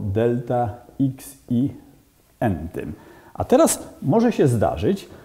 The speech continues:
że spotkamy coś takiego. Całka od b do a z funkcji f od x dx, czyli b będzie,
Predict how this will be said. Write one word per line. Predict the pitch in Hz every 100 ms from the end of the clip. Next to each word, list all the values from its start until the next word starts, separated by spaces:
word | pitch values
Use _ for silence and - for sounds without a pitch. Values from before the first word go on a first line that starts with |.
| -
że | 127 131
spotkamy | 131 135 - 247 247 - -
coś | - 208 -
takiego. | 139 - 80 71 - 78 - _ _ - _ _ _
Całka | - 208 220 - 185 170 -
od | 131 - -
b | 123 104 104 143 95
do | 90 65 - - - _ _
a | 95 95 175 - -
z | - -
funkcji | 147 127 - - 104 87 - - - _
f | 139 - -
od | 110 107
x | - 190 - - _
dx, | 107 95 107 151 151 - - - 120 - - - - _ -
czyli | 185 233 294 - - -
b | 117 101 208 247
będzie, | - 160 180 160 175